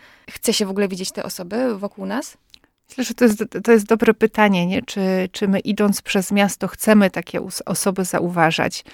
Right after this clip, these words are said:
Speaker 2: E, bo myślę, że czasami natłok naszych obowiązków, natłok myśli, które mamy, e, zajęć, które, które mamy, sprawia, że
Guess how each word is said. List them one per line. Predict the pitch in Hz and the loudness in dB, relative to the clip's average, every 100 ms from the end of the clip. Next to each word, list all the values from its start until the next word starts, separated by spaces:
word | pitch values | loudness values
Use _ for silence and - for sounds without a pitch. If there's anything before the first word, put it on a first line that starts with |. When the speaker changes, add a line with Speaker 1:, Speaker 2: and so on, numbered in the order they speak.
| - - - | -20 -20 -4
Speaker 2:
E, | 180 175 175 | 0 2 2
bo | 190 | 0
myślę, | 196 196 208 196 | -2 0 0 2
że | 190 190 | 2 0
czasami | 196 185 185 185 185 180 180 - | -2 -2 2 2 2 2 0 -2
natłok | 185 190 - 190 180 | 2 2 2 -2 0
naszych | 185 175 190 175 | 0 -2 -4 -4
obowiązków, | 175 185 185 196 196 - 180 170 | -2 -2 2 2 2 -2 -4 0
natłok | 180 180 202 185 | 0 0 0 2
myśli, | 208 214 - 185 | 4 4 2 -4
które | - 185 185 | -4 0 2
mamy, | 185 175 175 180 185 - _ - | 4 4 4 2 0 -10 _ -8
e, | 175 175 | -4 -2
zajęć, | 170 202 220 190 - | 2 4 4 0 -6
które, | - - 190 180 175 | -14 -12 -8 -6 -6
które | - - 196 180 | -10 -12 -8 -4
mamy, | 180 175 180 | -2 -2 -4
sprawia, | 175 - 202 208 208 196 | -6 -10 -6 -4 -2 -4
że | 190 202 190 190 | -2 -2 -2 -2